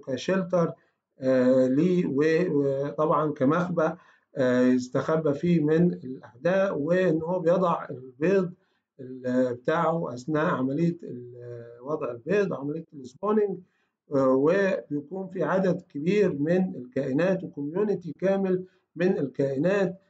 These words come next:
زي ما شايفين قدامنا في الصورة، الفقمة،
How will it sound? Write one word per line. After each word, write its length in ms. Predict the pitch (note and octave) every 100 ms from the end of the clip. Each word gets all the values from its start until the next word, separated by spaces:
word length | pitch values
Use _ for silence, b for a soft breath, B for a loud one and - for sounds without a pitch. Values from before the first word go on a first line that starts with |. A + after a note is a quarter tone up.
| b
زي 240 | B2+ E3+ F#3+
ما 60 | D#3
شايفين 640 | C#3+ B2+ - G3 G3 F3
قدامنا 300 | - E3 D3+
في 60 | D3
الصورة، 420 | C#3 D#3 C#3+ C3
الفقمة، 640 | - F#3 F#3+ F3+ F3+ F3+